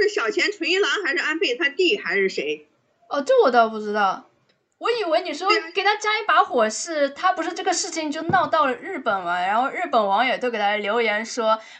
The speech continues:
Speaker 2: ，“快到我们日本
Speaker 1: 没有，
Speaker 2: 来发展吧。”
Speaker 1: 没有，没有，我是说是那个官方上面的。
Speaker 2: <laughs> 呃。
Speaker 1: 他们就又去参拜靖国神社呀。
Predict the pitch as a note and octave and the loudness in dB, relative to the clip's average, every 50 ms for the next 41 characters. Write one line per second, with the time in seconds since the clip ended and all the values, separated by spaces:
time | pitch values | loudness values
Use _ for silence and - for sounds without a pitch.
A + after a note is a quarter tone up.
0 | _ - - G4 E4+ F4 F4 D#4+ C#4 B3+ A#3+ A3+ A3+ B3 D4 F4+ - - B3+ A#3 | _ -4 0 0 4 4 4 4 4 2 0 -4 -4 -4 -4 -6 -4 -2 -2 -2
1 | A3+ C#4 - - B3+ C4 B3 B3+ C4 - - C4+ D4 F4 - D4 A#3+ G3+ G3 G3+ | -2 -2 -6 -6 2 6 6 6 6 4 4 4 4 4 2 2 0 0 2 2
2 | G3+ - E4 - - - A#4+ A#4 A#4+ - - A4+ - - E4+ D#4 - B4+ B4 G#4 | 2 2 2 0 -6 -12 -10 -10 -10 -6 -4 -2 -2 -2 -2 -4 -4 -2 0 0
3 | G#4 - - - C#4+ C4+ C4 B3 B3+ C#4+ C#4 C4 A3 A#3 A3 A3 G#3+ A3 C4 C#4 | 0 -2 -2 -4 -4 -2 -2 -2 -4 -4 -8 -4 -2 2 2 2 2 2 2 2
4 | D4 E4+ D4 C4 C4 - D#4+ B3 A#3 A3+ G#3+ G3+ F#3+ F#3 F#3 F3 E3+ E3+ D#3+ D3+ | 2 2 0 0 0 0 0 0 2 2 2 2 2 2 0 0 0 -2 -2 -2
5 | D3+ - A#3+ A#3+ A#3 C4+ E4 - - - - - _ _ _ - - - - - | 0 2 4 4 4 4 2 -2 -6 -14 -20 -20 _ _ _ -20 -20 -20 -20 -20
6 | - _ - _ - F#4 D4+ D4 C#4+ C4+ B3+ - C#4+ C4 C4 C4+ C4 B3 B3 - | -20 _ -12 _ 0 2 2 2 2 -2 -2 -2 -2 -2 -2 -2 -4 -4 -4 -6
7 | D#4+ C4+ A#3+ A#3+ - B3+ B3+ C4+ B3 G#3 G#3 G#3 F#3+ - A3 A3 A3 - - F3 | -6 -8 -8 -4 -4 -4 -2 2 2 2 2 2 0 -2 -2 -2 -2 0 0 -2
8 | G3+ - D4 B3 A3 G#3 F#3 F3+ E3+ F3+ - | 0 0 2 2 4 4 4 2 0 -2 -6